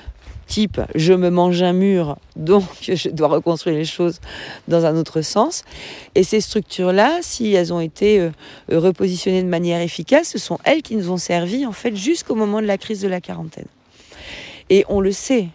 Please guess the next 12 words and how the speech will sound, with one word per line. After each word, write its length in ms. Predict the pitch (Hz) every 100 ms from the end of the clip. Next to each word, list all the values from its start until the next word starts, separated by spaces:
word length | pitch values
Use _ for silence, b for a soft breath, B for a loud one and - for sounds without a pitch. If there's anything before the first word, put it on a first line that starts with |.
| - 160
euh, 120 | 156
plus 280 | - - 254 -
on 160 | 196
reste, 360 | 180 185 - -
euh, 920 | 165 160 - - - - - 165 160
dans 300 | 160 165 160
un 280 | 156 151 151
schéma 360 | - 202 190
de 60 | -
fonctionnement, 880 | 180 170 - 165 170 170 180 175 151
euh, 100 | 143
longtemps, 600 | 151 151 160 - 240